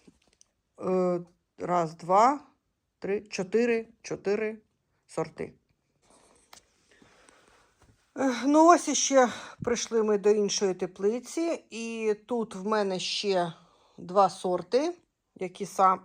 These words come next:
самі скинули плоди, тому я вже вимушена їх показувати. Один з них — це апельсин з чеського питомнику Адаво.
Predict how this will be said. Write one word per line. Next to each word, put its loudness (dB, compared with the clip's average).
самі -2
скинули -2
плоди, -4
тому -6
я -2
вже -4
вимушена -4
їх -2
показувати. 4
Один -2
з -14
них — -4
це 0
апельсин -2
з -6
чеського -4
питомнику -6
Адаво. 2